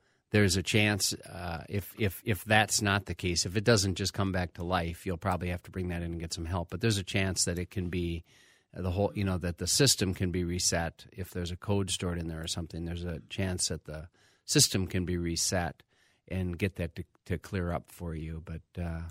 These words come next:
but, you know, you might wanna check your warranty. That might be something that, that, uh, carries an extended warranty on it and is, is, uh,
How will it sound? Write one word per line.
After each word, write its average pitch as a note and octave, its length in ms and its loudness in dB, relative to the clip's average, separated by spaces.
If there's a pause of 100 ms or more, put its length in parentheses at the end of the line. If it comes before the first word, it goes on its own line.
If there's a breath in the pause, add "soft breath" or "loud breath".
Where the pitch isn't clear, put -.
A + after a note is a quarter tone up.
(200)
but, F2 180 -10
you G#2+ 60 -2
know, A2 100 0
you A2+ 80 0
might A2 140 -2
wanna A2+ 160 2
check A2 260 -4
your F2+ 80 -2
warranty. G2 400 -2
That F2 200 -4
might F#2 200 -2
be F2+ 140 -4
something F2 400 -4
that, E2+ 160 -4 (640)
that, E2+ 180 -6 (140)
uh, E2 380 -8
carries F2+ 380 -2
an F2+ 100 -2
extended F2 440 -4
warranty F2+ 420 -6
on E2 200 -6
it D#2+ 200 -10
and E2 320 -10
is, E2 380 -6 (100)
is, D#2+ 280 -8
uh, D#2 160 -10